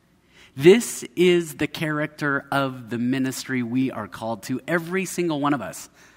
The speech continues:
No matter how old you are, no matter where you find yourself during the week, no matter where you're located, whether you join us in person or you join us online, five characteristics. And so let's walk through these. Let's read this first part. And there's, there's an overarching truth I want you to see,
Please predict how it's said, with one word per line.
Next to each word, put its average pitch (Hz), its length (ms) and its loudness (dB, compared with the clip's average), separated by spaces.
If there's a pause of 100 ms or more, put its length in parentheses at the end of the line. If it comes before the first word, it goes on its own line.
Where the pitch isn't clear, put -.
(340)
No 147 60 -2
matter 147 240 6
how 156 240 2
old 180 260 -4
you 170 160 0
are, 160 360 -2 (580)
no 123 160 0
matter 117 300 2
where 117 360 0
you 160 160 0
find 151 280 0
yourself 143 420 -2
during 143 240 0
the 131 80 -2
week, 143 240 -2
no 135 80 -4
matter 127 160 -2
where 120 240 0
you're 156 140 0
located, 151 580 -2 (220)
whether 139 160 0
you 120 160 -2
join 139 240 2
us 147 160 -4
in 147 200 0
person 147 440 -4
or 120 100 -2
you 107 120 -4
join 120 220 -4
us 127 160 -6
online, 120 540 -2 (520)
five 151 260 0
characteristics. 127 880 -4
And 117 100 -6
so 143 260 -2 (220)
let's 240 240 4
walk 208 280 2
through 156 180 2
these. 101 200 -6
Let's 151 200 -6
read 180 280 -2 (300)
this 147 220 2
first 147 340 -4
part. 95 300 -2
And 120 100 2
there's, 147 160 2
there's 156 220 2
an 151 120 4
overarching 175 640 2
truth 135 340 -2
I 123 40 -2
want 120 260 -2
you 113 80 -6
to 107 80 -4
see, 101 460 -4